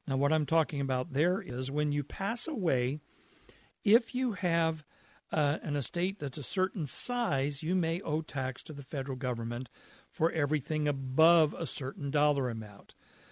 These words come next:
Uh, currently, it's eleven point four million dollars per person dying, as long as they're eligible. You have to be a U S tax resident to be eligible.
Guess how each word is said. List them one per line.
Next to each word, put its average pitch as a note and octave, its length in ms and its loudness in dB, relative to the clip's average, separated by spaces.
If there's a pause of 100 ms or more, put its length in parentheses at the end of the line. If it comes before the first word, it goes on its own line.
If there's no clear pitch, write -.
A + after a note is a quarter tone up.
(220)
Uh, C3 300 2
currently, G#3 580 0
it's - 160 -4
eleven D3+ 400 0
point C#3+ 340 -4
four C#3 220 -4
million C3 460 -2
dollars F3 540 0 (280)
per D#3+ 180 0
person D#3 460 0
dying, C#3 320 0
as C#3+ 140 -6
long C#3 200 -2
as B2+ 100 -2
they're C3 200 -8
eligible. C#3+ 580 -2 (540)
You - 80 -8
have B2+ 120 -4
to C3 80 -8
be C3+ 80 0
a A#2+ 160 -4
U C3+ 180 2
S C3 200 -6
tax C#3+ 440 -8
resident C#3+ 500 -4
to - 60 -16
be C#3+ 180 -10
eligible. C#3 540 -4